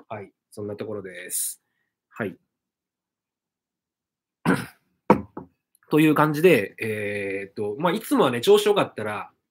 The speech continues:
まあ、一時間半とか二時間やるんですけど、ちょっと今日はね、調子悪いんで、もうすぐマーケット開きますね。ちょっと株の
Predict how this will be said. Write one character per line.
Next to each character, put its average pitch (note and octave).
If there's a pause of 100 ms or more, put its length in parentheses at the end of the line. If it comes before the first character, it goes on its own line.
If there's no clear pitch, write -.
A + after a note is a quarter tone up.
(340)
ま B2
あ、 -
一 A#2+
時 C3
間 C3+
半 B2
と -
か B2
二 A#2+
時 B2+
間 G2+
や G#2
る B2
ん A2+
で G2
す -
け A2
ど、 G2+ (500)
ち -
ょ A#3+
っ B3
と G#3
今 -
日 F3+
は A#2
ね、 G2+
調 D#3+
子 D3+
悪 C#3
い A2+
ん G2
で、 G2
も D3+
う E3
す E3
ぐ A#2
マ A#2+
ー C#3+
ケ D3+
ッ -
ト C3
開 C3
き C3+
ま B2+
す -
ね。 E2+
ち -
ょ A#2+
っ -
と -
株 A#2+
の A2